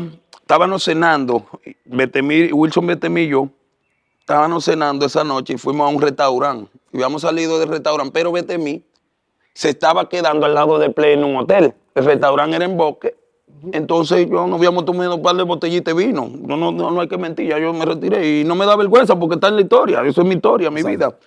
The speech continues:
Speaker 1: Y yo fui a llevar a Betemí. Y de allá para acá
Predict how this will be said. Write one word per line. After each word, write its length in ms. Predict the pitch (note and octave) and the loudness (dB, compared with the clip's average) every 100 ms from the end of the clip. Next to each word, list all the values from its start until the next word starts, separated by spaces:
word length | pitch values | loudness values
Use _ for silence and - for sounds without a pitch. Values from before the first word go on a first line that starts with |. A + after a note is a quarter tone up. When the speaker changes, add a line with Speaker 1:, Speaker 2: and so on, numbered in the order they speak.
| _ _ _ _ _ - | _ _ _ _ _ -4
Speaker 1:
Y 140 | F#3 F#3 | 0 2
yo 100 | F#3+ | 2
fui 160 | F#3 | 0
a 60 | F#3 | 0
llevar 220 | F#3 F3+ | 4 4
a 20 | |
Betemí. 560 | F#3 - G3 D#3+ D#3 F3+ _ | 2 2 0 0 -4 -8 _
Y 180 | - F3+ | -2 0
de 100 | F3 | 2
allá 300 | E3 D#3+ F3 | 2 2 0
para 300 | E3+ G3+ G3+ | 2 2 2
acá 340 | G3 E3 D3 | 0 0 0